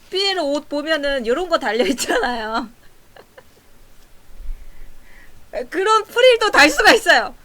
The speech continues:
"나는 삐에로 옷이 입고 싶다." 하시는 분은 이거를 목에다가 달아놔요. <laughs> 그 이거 하나만 있으면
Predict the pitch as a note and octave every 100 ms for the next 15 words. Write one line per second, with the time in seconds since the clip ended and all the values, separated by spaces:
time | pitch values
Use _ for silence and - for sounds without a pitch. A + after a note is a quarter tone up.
0 | - - - A#3 C4 F4+ G4+ - A#4 A#4+
1 | A4+ F4+ F#4 F#4 F#4+ E4 A4+ A4+ A#4+ -
2 | F#4 F#4+ G4 G#4+ F#4 C#4 D4 D4+ C#4 F#4+
3 | F4 B3 D4+ F4+ E4+ D4+ C#4+ A3+ - -
4 | - - - A#3 D4 C#4+ G3+ G#3 G3 G3+
5 | - - C#4 _ - - - - - -
6 | - - - - - - _ _ - _
7 | _ - - _ - - - - - -
8 | - F#4+ G4+ G#4+ A4 A#4+ A4+ G4+ D#4 F4
9 | E4+ F4 C#4 F#3+